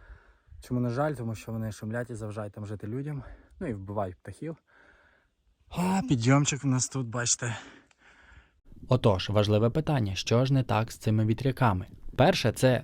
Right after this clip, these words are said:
Speaker 2: величезний інфраструктурний проєкт, який не завжди позитивно впливає на екосистему.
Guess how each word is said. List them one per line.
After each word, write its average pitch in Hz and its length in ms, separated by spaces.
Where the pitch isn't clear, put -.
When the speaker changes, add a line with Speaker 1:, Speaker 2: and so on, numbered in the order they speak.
Speaker 2:
величезний 113 640
інфраструктурний 110 840
проєкт, 127 500
який 117 360
не 143 140
завжди 113 460
позитивно 113 560
впливає 104 440
на 104 120
екосистему. 104 720